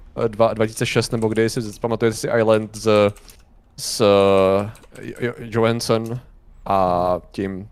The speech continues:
ježišmarja, Evanem McGregorem. Tak vyloženě tam prostě, eh, tam jediný, oni co měli, oni vlastně zničili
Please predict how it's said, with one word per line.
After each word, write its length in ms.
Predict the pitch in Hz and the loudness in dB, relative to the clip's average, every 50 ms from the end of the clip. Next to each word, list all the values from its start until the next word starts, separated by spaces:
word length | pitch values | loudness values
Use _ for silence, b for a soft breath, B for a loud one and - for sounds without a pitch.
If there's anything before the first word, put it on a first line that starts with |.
| - - | -20 -20
ježišmarja, 680 | - - 101 110 - - - 95 90 95 95 87 82 82 - | -14 -10 -8 -8 -6 -6 -6 -4 -2 0 0 0 0 -2 -6
Evanem 220 | 113 107 110 110 110 | -6 -4 -2 0 0
McGregorem. 540 | 110 107 113 101 104 104 98 92 92 101 - - - - - - - - _ - | 0 2 2 2 4 4 2 2 0 -4 -12 -16 -20 -20 -20 -20 -20 -12 _ -2
Tak 140 | 113 107 | 0 2
vyloženě 380 | 113 117 123 117 120 127 117 117 | 2 4 2 4 4 4 4 4
tam 120 | 120 113 113 | 4 2 0
prostě, 540 | 123 120 - - - 123 113 113 110 110 - 113 113 | 0 -2 -2 0 2 2 4 4 4 2 0 -2 -2
eh, 40 | 110 | 0
tam 140 | - 113 113 | 0 0 2
jediný, 240 | 113 113 117 123 117 | 2 0 0 -2 -2
oni 140 | 117 120 120 | -2 -4 -2
co 100 | - 156 | -2 -2
měli, 240 | 127 110 104 120 | 0 0 0 0
oni 160 | 117 123 123 117 | 0 -2 -2 -2
vlastně 340 | 120 113 - 143 135 120 | -4 -4 -2 0 0 0
zničili 520 | 110 107 113 107 - 131 127 120 117 117 | -2 -4 -6 -4 0 2 4 4 4 2